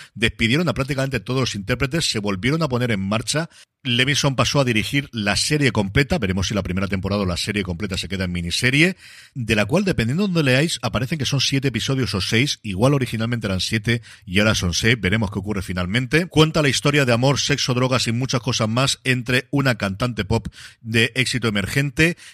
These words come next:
que se enamora o com-, comienza un romance o comienza una relación o comienza lo que veáis, que veis en el tráiler con,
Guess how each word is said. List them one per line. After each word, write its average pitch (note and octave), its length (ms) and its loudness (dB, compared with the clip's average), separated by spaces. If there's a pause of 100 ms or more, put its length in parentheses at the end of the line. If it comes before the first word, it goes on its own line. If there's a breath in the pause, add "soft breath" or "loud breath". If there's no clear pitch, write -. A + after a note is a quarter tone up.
(120)
que B2 320 2
se - 200 0
enamora C#3 540 4
o F2 120 -8
com-, F2 180 -6
comienza B2 360 0
un A2+ 60 0
romance B2 480 0
o E2+ 160 -10
comienza A2 320 -4
una A#2 100 0
relación G2+ 460 0
o F#2+ 80 -8
comienza G#2+ 340 -2
lo G2 120 0
que F#2 100 -2
veáis, G2+ 320 0
que - 160 -8
veis F#2+ 160 -4
en F#2 80 -4
el F2+ 100 -2
tráiler G2+ 400 -2 (300 loud breath)
con, A#2+ 220 2